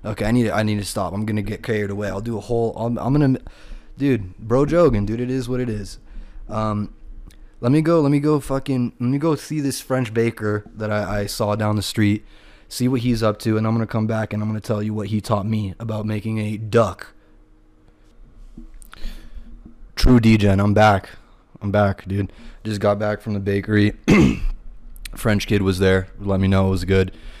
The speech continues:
He's making, um, pommes frites. Um, and what's it called? Not palatchinka. I'm tripping out.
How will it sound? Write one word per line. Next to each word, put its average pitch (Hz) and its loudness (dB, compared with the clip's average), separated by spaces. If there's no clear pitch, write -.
He's 101 -10
making, 104 -4
um, 92 -4
pommes 104 0
frites. 107 0
Um, 92 -4
and 98 -6
what's 95 -10
it 98 -8
called? 87 -6
Not 110 -6
palatchinka. 98 0
I'm 92 -4
tripping 110 -2
out. 92 -2